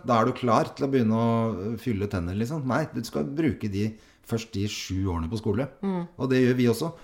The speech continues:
Speaker 1: Vi bruker de første sju årene bare på å finne ut hvem vi er i dette sånn landskapet.
Speaker 2: Mm.
Speaker 1: Eh,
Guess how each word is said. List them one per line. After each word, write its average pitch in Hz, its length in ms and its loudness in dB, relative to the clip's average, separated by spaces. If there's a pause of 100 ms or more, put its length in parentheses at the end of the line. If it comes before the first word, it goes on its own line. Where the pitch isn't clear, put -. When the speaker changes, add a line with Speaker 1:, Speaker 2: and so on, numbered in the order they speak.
Speaker 1:
Vi - 80 -8
bruker 131 480 0
de 120 80 -6
første 123 400 0 (480)
sju 107 320 0
årene 90 320 0
bare 104 160 0
på - 160 -4
å 92 120 2 (600)
finne 87 320 -2
ut 80 80 -8
hvem 80 220 -4
vi - 20 -2
er 85 380 0
i - 80 4
dette 90 180 -6
sånn 90 400 -8
landskapet. 87 680 -8 (100)
Speaker 2:
Mm. 196 140 -2 (340)
Speaker 1:
Eh, 107 380 -2